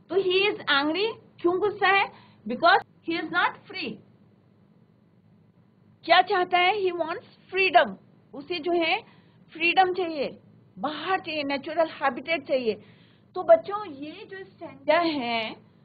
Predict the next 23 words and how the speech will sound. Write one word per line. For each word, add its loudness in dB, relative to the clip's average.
वो -6
कहाँ 0
पे -6
है? -6
हम 4
किसकी -2
बात 4
कर 4
रहे 4
हैं? 2
जू -4
की -8
बात 4
कर 4
रहे 2
हैं, -2
case -8
के -8
अंदर 2
है। -4
कहाँ 0
पे -6
है? 2